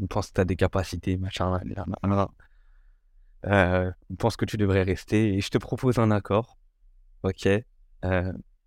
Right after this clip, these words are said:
pas pour les entraînements, mais, euh, quand t'auras besoin de partir, euh,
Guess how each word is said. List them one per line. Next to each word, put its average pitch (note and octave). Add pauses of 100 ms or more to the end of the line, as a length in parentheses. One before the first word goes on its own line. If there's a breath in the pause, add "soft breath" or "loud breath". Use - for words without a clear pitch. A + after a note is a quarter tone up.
pas D3+
pour C#3+
les A#2+
entraînements, G#2+ (260)
mais, F#2
euh, E2+
quand F3+
t'auras A#2+
besoin A2+
de A2
partir, A2+
euh, G2